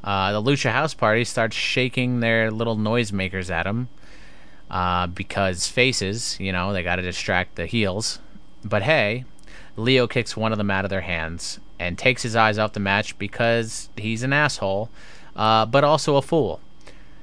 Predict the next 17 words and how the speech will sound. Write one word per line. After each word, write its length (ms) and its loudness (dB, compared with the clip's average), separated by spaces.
He 140 6
then 200 6
kicks 360 0
Dorado, 560 2
but 360 2
Kalisto 680 2
takes 260 -2
that 120 0
advantage 580 4
and 120 -2
hits 240 -4
the 180 -2
Salida, 680 -2
Salida 520 0
del 240 2
Sol 520 -4
for 540 6